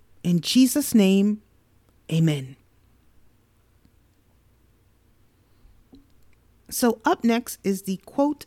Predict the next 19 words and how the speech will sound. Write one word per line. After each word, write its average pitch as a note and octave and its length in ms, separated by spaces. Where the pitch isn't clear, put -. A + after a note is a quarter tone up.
of G3+ 240
the G#3 240
episode. C3 600
And G3 180
this E4+ 240
episode's C4+ 640
quote A#3 400
is, C4 560
"Through G#4 520
crucifixion - 1000
and A3 220
the G3 100
tomb C4 800
came D#4 720
the G#3+ 100
throne A#3+ 760
and G3+ 160
the F3+ 60
palace A3+ 720